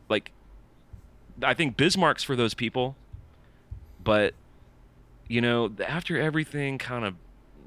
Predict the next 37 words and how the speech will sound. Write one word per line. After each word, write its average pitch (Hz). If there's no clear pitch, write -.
bluesy 147
R 131
and 123
B, 120
Buddy 123
gets 113
to 110
sing, 98
he 107
sounds 120
like 117
an 101
angel. 90
They 151
were 165
obviously 113
having 85
fun 73
and, 98
like, 98
extending 110
it. 98
It 95
felt -
powerful. 95
People 135
were 104
dancing, 92
and 110
when 123
they 127
ended 135
it, 135
the 107
crowd 92
went 90
nuts. 55